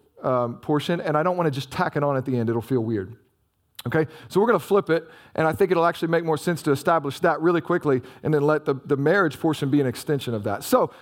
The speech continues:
go to verse thirty-three with me, if you would, and, and it says this. Um,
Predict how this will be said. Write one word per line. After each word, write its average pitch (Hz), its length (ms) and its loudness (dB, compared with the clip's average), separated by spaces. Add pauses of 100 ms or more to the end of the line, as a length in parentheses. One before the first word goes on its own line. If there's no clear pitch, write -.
(120)
go 196 100 4
to 208 60 4
verse 190 240 2
thirty-three 196 400 0
with 170 180 2
me, 156 120 -4
if 156 180 -4
you 156 100 0
would, 143 240 2 (320)
and, 156 220 0
and 165 140 -2
it 156 80 0
says 151 260 0
this. 147 380 0
Um, 147 360 0